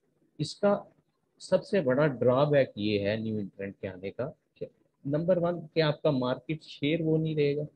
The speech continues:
Number two जब वो market share same नहीं रहेगा तो revenue भी same नहीं रहेगा, revenue जब same नहीं रहेगा तो profitability भी same नहीं रहेगी।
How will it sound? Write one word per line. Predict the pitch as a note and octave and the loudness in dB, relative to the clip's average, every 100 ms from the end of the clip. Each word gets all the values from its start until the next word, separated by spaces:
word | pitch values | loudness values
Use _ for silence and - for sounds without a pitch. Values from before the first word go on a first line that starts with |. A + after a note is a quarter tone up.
| _ _ _ _ _ _ _ _ | _ _ _ _ _ _ _ _
Number | C#3 E3+ E3 F3 | 0 2 4 2
two | - - F#3+ D#3+ G#2 - _ _ _ _ _ _ _ _ _ _ _ _ _ - | -2 -2 2 2 0 -6 _ _ _ _ _ _ _ _ _ _ _ _ _ -2
जब | B2 G#2 | -2 -2
वो | A2 D3+ E3 - | -2 0 0 -2
market | A#2+ A#2+ - F#3+ | -4 -4 -4 -6
share | - F3+ F3 | -2 -2 -2
same | - D#3 D3+ | 0 0 2
नहीं | D3+ C3+ | 0 2
रहेगा | C3+ C3 C3 | 4 4 4
तो | C3 | 4
revenue | A#2 A#2+ C3+ D3 D3 | 4 6 6 6 4
भी | D3 | 2
same | C3+ C3 | 2 2
नहीं | C3+ C3 | 0 0
रहेगा, | B2+ B2+ A#2+ | 2 4 6
revenue | B2 C3+ D#3 D#3+ | 4 2 0 -4
जब | D3+ | -8
same | - C#3 C3+ | -4 -4 -2
नहीं | C3+ A#2+ | -2 -2
रहेगा | A2 G#2+ | 0 -2
तो | G2+ | -4
profitability | - G2+ F#2+ G2 F#2 G2 G2+ - D3 B2+ | -4 -4 -4 -8 -6 -6 -6 -2 -2 -2
भी | B2 C#3+ C#3 | -2 -4 -6
same | C3+ B2 C#3 F3+ A3 _ _ _ _ _ _ _ _ _ _ | -2 2 4 4 2 _ _ _ _ _ _ _ _ _ _
नहीं | A2+ A#2+ A#2+ B2 G#2 | 2 4 4 2 2
रहेगी। | G2 G2+ F#2+ F2+ _ G#2 G2 | 0 0 -4 -6 _ -18 -18